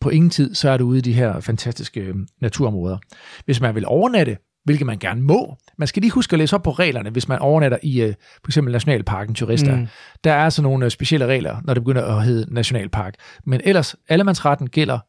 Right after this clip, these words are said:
Speaker 1: i alle de andre sektioner af, af området. Øh, men man kan også gå ind på den her, her app, Shelter-app. Øh, jeg var lige inde og tjekke den ud. Øh, man kan prøve den gratis, tror jeg, i fjorten dage, og så skal man så betale for den efterfølgende. Øh, nu siger jeg på dansk, hvad den hedder.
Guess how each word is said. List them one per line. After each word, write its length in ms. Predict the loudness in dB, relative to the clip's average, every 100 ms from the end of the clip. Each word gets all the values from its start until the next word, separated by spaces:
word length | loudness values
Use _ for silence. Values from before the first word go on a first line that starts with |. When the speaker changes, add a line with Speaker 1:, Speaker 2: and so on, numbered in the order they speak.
| _
Speaker 1:
i 260 | 0 0 2
alle 160 | 2
de 80 | 2
andre 180 | 0 0
sektioner 520 | -2 -2 -2 -2 -8 -6
af, 320 | -6 -6 -6
af 120 | -6 0
området. 400 | 0 2 0 -2 -12 -20 -20 -6
Øh, 220 | 0 0
men 120 | 2 2
man 100 | 2
kan 100 | -2
også 120 | -2
gå 60 |
ind 80 | 0
på 60 | 2
den 80 | 4
her, 160 | 2 0 -12 -20 -8
her 140 | -2 -2 0
app, 200 | -2 0 -2 -2
Shelter-app. 540 | -2 0 0 -2 -4 -10 _ _ _
Øh, 440 | 2 4 4 2
jeg 80 | 2
var 60 | 2
lige 80 | 2
inde 100 | 2
og 60 |
tjekke 220 | 0 0
den 100 | 4
ud. 120 | 2 2 -6 -20 -20 _
Øh, 320 | 2 4 4 2
man 120 | 0
kan 80 | 2
prøve 200 | 2 2
den 100 | 2
gratis, 500 | 0 2 0 -2 -6
tror 160 | 0 0
jeg, 80 |
i 20 | 2
fjorten 320 | 0 2 2
dage, 260 | 2 2 -2 -10 -20 _
og 140 | 0
så 180 | 2 2
skal 180 | 2 0
man 100 | 0
så 120 | 0
betale 480 | -2 -2 -2 -2 -4
for 160 | -4
den 200 | -4 -4 -4
efterfølgende. 540 | -4 -2 -2 -4 -6 -8 -12 -20 -20 -8 0
Øh, 160 | 0 2
nu 80 | 0
siger 160 | 2 2
jeg 60 |
på 60 | 2
dansk, 280 | 0 -6 -6
hvad 100 | -6
den 80 | -4
hedder. 160 | -6